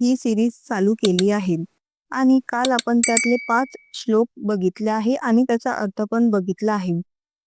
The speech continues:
आज आपण पुढचे श्लोक बघणार आहोत, पण त्याआधी मित्रांनो, जर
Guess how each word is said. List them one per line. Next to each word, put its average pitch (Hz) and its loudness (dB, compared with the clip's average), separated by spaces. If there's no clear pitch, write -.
आज 247 0
आपण 254 0
पुढचे 247 -2
श्लोक 247 0
बघणार 214 -2
आहोत, 220 -2
पण 269 0
त्याआधी 247 0
मित्रांनो, 233 2
जर 247 2